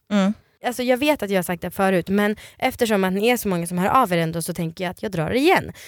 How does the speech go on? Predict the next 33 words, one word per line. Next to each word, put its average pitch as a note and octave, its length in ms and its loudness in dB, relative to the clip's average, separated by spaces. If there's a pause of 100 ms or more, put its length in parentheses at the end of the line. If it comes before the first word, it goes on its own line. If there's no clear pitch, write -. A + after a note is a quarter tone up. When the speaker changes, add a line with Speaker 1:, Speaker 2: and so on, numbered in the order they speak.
(160)
Speaker 2:
Vi E4 140 4
har C#4 140 4
ju F#3+ 60 4
alltså F#3+ 160 -4
G-punkten F3+ 760 -2
som E3 120 -6
sitter D#3+ 320 -6 (140)
inne F3 460 0 (240)
i D#3 260 -2 (220)
öppningen G#3+ 600 -2 (180)
där D#3+ 460 0 (680)
penetration G3 760 0 (300)
vanligtvis E3 520 -2
sker. - 360 -2 (500)
Och G#3+ 160 -8
G-punkten D4 880 2
sitter G#3 400 -8
tydligen G#3 680 0
så - 120 -6
här F3+ 60 -2
fem F#3+ 280 -2
centimeter F#3 380 -4
upp. G#3+ 240 -2
Det G3+ 60 -2
här F#3 80 -4
kan F3+ 120 -8
man E3 120 -2
googla E3+ 260 -4
själv. F#3+ 260 -4
Det E3 60 -8
finns E3 160 -6
YouTube-video-, F3+ 720 -4 (260)
YouTube-videos. F#3+ 1000 -4